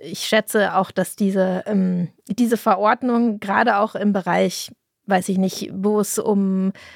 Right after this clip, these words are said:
ähm, wo Menschen Angst haben, vo-, davor ersetzt werden zu können, dass auch an diesen, in diesen Bereichen die Verordnung sicherlich ein paar, ähm, ja, Lösungen oder Regeln parat hält.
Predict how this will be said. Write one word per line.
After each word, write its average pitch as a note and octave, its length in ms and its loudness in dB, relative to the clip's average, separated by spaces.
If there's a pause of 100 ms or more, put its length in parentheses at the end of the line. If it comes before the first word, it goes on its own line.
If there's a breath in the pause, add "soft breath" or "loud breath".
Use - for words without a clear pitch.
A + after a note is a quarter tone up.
(220 loud breath)
ähm, F#3 640 -2 (520 soft breath)
wo G#3 60 2
Menschen A3+ 640 0
Angst C4 340 -4
haben, G#3+ 340 0
vo-, - 280 -6
davor G#3+ 400 0
ersetzt G3+ 600 0 (140)
werden F#3+ 360 2
zu G3 120 -4
können, G#3+ 520 0 (360 loud breath)
dass G3+ 280 2
auch G#3 200 2
an G3 200 0
diesen, A#3 560 0
in G3+ 160 2
diesen B3+ 260 0
Bereichen G3 800 0
die G3 100 0
Verordnung G3 720 0
sicherlich F#3+ 600 0
ein F#3 180 2
paar, F3 400 0
ähm, E3+ 360 -4
ja, F3 280 -6
Lösungen F#3+ 600 0
oder F3 180 -4
Regeln G#3 320 0
parat D#3 420 -8
hält. F#3 340 0